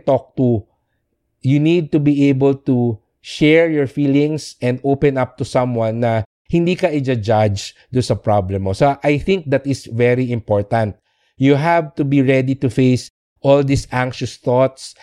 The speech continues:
but you have to be prepared also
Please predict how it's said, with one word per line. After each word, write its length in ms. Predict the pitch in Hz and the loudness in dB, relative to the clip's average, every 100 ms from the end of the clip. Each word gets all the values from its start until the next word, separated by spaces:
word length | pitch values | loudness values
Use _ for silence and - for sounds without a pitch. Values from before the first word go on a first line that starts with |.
| _ | _
but 320 | - 220 - - _ - | 0 2 2 -2 _ 0
you 160 | 143 131 | 0 2
have 400 | 156 160 151 - | 2 0 -4 -4
to 400 | 135 131 117 - - | -2 0 -2 -6 -4
be 400 | 123 135 127 123 - | 2 4 4 2 0
prepared 480 | 139 139 156 196 160 151 | -2 2 2 2 0 0
also 560 | 147 143 - 110 110 | 0 0 0 0 -2